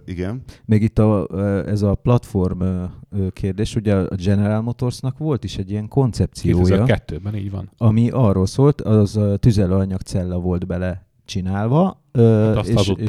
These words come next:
Speaker 2: és
Speaker 3: igen.
Speaker 2: nem, én azzal
Speaker 1: Mert
Speaker 2: mentem, az tüzelőanyagcellás volt az a kocsi. Én azt vezettem, azt a
Speaker 1: Négy
Speaker 2: tanulmányautót.
Speaker 1: hengeres hangja volt.
Speaker 2: Hát nem. Tényleg az tüzelőanyagcellás autó volt, teljesen drive-by-wire, és az volt a koncepció,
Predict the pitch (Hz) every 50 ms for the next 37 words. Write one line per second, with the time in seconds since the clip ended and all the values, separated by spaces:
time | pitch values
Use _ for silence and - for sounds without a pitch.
0 | - - - 104 101 104 104 - - _ _ - 147 135 101 - 156 - - -
1 | - 117 123 117 104 107 135 139 131 139 117 104 95 - 113 127 127 - - 139
2 | 123 95 104 98 98 98 98 101 98 - - 104 95 92 90 90 - - 101 92
3 | 87 - 95 92 98 - - 110 - - 87 87 - _ _ _ _ _ _ _
4 | _ _ _ - 98 98 110 - - 131 113 92 92 87 - 101 98 95 - -
5 | 120 143 147 127 - - 107 98 98 98 95 92 95 98 - 143 143 139 143 135
6 | 127 123 120 117 113 - - - - _ _ _ _ - - 170 165 - 180 139
7 | 101 92 95 - - _ _ - - - - - 247 226 123 107 98 101 - -
8 | 165 123 107 95 92 95 95 95 95 - - 127 101 98 95 - - 85 85 80
9 | - 143 117 107 104 - - 147 123 104 98 - 101 92 90 90 87 92 92 98
10 | 98 104 110 131 139 160 170 180 165 151 147 - - 120 101 98 92 90 - 92
11 | - - 95 92 104 - 139 135 - - - 180 185 196 214 208